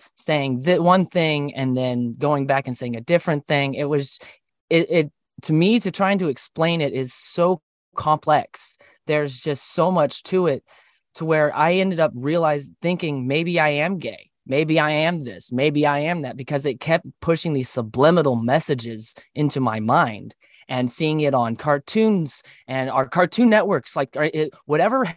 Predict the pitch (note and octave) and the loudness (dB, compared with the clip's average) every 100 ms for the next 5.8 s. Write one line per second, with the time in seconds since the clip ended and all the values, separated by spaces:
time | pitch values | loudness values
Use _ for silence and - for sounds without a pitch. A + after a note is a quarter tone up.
0 | F3+ F#3 F#3 F3 C#3+ C#3+ D#3 B2+ - C#3+ | -6 -4 -2 -2 -6 -4 -4 -4 -2 -2
1 | D3 F#3 F3+ G3 A3 _ _ _ C#3+ D3+ | 0 0 2 2 -2 _ _ _ -2 -2
2 | - F#3 G#3+ - F3 F3 F3 D#3+ D#3+ D3 | 2 2 2 0 -4 -4 -2 0 0 -4
3 | - - F3 - D3 A#2+ G2+ - _ _ | -12 -6 -6 -4 -6 -4 -6 -12 _ _
4 | - - E3 D#3+ D3+ C#3 E3+ - E3+ D#3 | -20 -8 0 2 4 4 2 0 0 4
5 | C#3+ C3+ - A3 A3 C3+ B2 | 4 0 -2 0 0 -2 -6